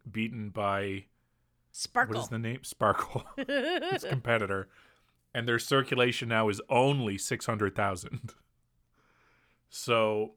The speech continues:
Speaker 1: the answer to that, the dreaded answer to that coming down from corporate is redesign.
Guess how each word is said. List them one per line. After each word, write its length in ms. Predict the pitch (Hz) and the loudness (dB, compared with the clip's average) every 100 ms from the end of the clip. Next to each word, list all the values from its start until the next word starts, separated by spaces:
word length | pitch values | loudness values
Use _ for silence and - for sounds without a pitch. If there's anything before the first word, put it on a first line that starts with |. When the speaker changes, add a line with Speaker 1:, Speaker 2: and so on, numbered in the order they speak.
| - | -8
Speaker 1:
the 200 | 113 131 | -6 -2
answer 360 | 135 143 143 | -2 0 -2
to 80 | 120 | -2
that, 460 | 107 95 101 - - _ _ _ - | 0 2 0 -4 -20 _ _ _ -12
the 80 | 101 | -10
dreaded 500 | 98 117 127 139 113 | 0 6 8 8 4
answer 320 | 101 98 104 | -2 -4 -8
to 80 | 92 | -6
that 220 | 98 98 | -4 -4
coming 240 | - 107 104 | -6 -6 -2
down 180 | 104 | -4
from 160 | 98 104 | -4 -10
corporate 560 | - 104 90 92 87 - | -6 -6 -4 -6 -6 -8
is 160 | 101 90 | -14 -8
redesign. 720 | 95 107 95 87 87 87 87 | -4 -4 -6 -8 -8 -10 -12